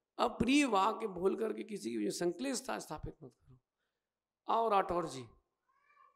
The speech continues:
देखो भाई, ऐसा नहीं कि जैन मुनियों को जैन मानते हैं, वो मुल्तान से आए हैं, दो दिन से बिहार करवा रहे हैं।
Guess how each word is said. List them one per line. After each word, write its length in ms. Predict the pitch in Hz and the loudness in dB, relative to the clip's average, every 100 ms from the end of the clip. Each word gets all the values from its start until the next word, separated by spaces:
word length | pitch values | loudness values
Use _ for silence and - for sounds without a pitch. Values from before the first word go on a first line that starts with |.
| _ | _
देखो 420 | 160 185 208 208 214 | 8 12 12 10 6
भाई, 220 | 180 175 | 6 4
ऐसा 320 | 190 196 214 | 4 4 4
नहीं 220 | 202 233 | 4 2
कि 120 | 226 | 0
जैन 320 | 196 151 190 220 | 2 6 6 6
मुनियों 320 | 214 208 208 | 2 2 4
को 120 | 208 | 4
जैन 380 | 180 160 170 160 | 6 6 6 4
मानते 360 | 147 131 123 139 | -2 -6 -8 -10
हैं, 120 | 123 - _ _ _ 170 | -10 -18 _ _ _ -2
वो 420 | 165 - - _ 185 | -2 -4 -18 _ -2
मुल्तान 460 | 185 - 170 170 | 0 0 0 0
से 160 | 165 160 | 0 -4
आए 180 | 147 143 | -2 -4
हैं, 280 | 127 117 - _ _ _ _ _ _ _ _ - - _ _ - | -6 -10 -18 _ _ _ _ _ _ _ _ -20 -20 _ _ 2
दो 120 | 175 | 6
दिन 180 | 190 202 | 8 8
से 120 | 196 | 6
बिहार 300 | 196 170 156 | 4 4 2
करवा 320 | 156 160 143 135 | 0 0 0 0
रहे 120 | 131 | -2
हैं। 200 | 120 | -4